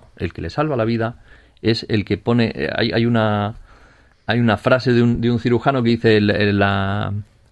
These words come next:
la supervivencia de la víctima está directamente relacionada con quien lo atiende en, en, en, por primera vez", ¿no? Entonces, esa persona que inicie compresiones torácicas es la que le va a salvar la vida a la víctima.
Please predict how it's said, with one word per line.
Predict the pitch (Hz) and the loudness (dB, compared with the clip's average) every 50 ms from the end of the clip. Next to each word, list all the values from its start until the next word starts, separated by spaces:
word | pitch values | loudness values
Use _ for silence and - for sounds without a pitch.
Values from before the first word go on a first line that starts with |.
| _ _ - | _ _ -14
la | 110 107 101 101 101 98 | -12 -10 -8 -8 -8 -8
supervivencia | - - 101 - 101 98 104 117 135 127 139 139 | -8 -10 -6 -4 -2 0 0 0 0 0 0 0
de | 127 120 | 0 0
la | 113 | 0
víctima | 117 131 123 - 135 135 139 139 143 147 - - - | 0 -2 -2 -2 -4 -2 0 0 0 0 -2 -2 -4
está | 123 113 101 - - - 117 | -4 -4 -4 -4 -4 -4 -2
directamente | 123 113 113 107 120 113 123 - 127 | 0 0 0 0 0 -2 -2 -2 -2
relacionada | 117 117 110 107 - 113 107 110 113 123 123 - | 0 0 0 0 0 -2 0 2 2 0 0 0
con | - 110 113 120 127 117 113 | 0 0 2 2 0 -2 -6
quien | - - 120 110 | -6 -4 -2 0
lo | 107 107 | 0 0
atiende | 98 - 110 107 110 117 117 101 | 0 0 0 0 2 2 0 0
en, | 98 98 92 - - | 0 -2 -4 -4 -4
en, | 95 95 95 95 | -6 -6 -6 -6
en, | 101 - 98 95 92 92 92 95 95 95 - 117 110 - - - - - - _ - | -6 -6 -6 -6 -6 -6 -6 -6 -8 -8 -10 -12 -14 -16 -20 -20 -18 -18 -18 _ -10
por | - 92 87 | -10 -10 -8
primera | - 90 92 98 101 98 95 | -6 -4 -2 -2 0 0 0
vez", | 90 85 87 - _ _ - - | 0 -2 -4 -6 _ _ -18 -10
¿no? | - - 139 160 - - _ _ _ _ _ _ - _ _ _ _ _ - | -6 -6 -6 -6 -8 -18 _ _ _ _ _ _ -20 _ _ _ _ _ -12
Entonces, | 110 - 95 90 92 90 - - | -10 -8 -6 -6 -8 -8 -8 -8
esa | 101 - - 113 | -8 -6 -6 -6
persona | - 110 - - 104 92 90 | -6 -6 -4 -4 -4 -4 -4
que | 90 | -4
inicie | 90 107 104 120 | -4 -4 -4 -2
compresiones | 113 113 98 92 85 - 92 90 85 - | -4 -4 -4 -4 -4 -6 -6 -6 -8 -8
torácicas | - 120 127 - - - 143 135 - - - - - - | -6 -6 -4 -4 -4 -4 -4 -4 -6 -10 -20 -18 -8 -8
es | 131 - - | -6 -4 -4
la | 117 | -4
que | 104 98 | -2 -2
le | 95 | -2
va | 95 | -2
a | 107 107 | 0 0
salvar | 104 98 101 101 101 | 0 0 0 0 -2
la | 98 | -2
vida | 95 98 95 95 | -2 -2 -2 -2
a | 98 | -2
la | 87 87 | -2 -4
víctima. | 90 87 - - 98 98 95 90 | -4 -6 -8 -10 -10 -8 -8 -10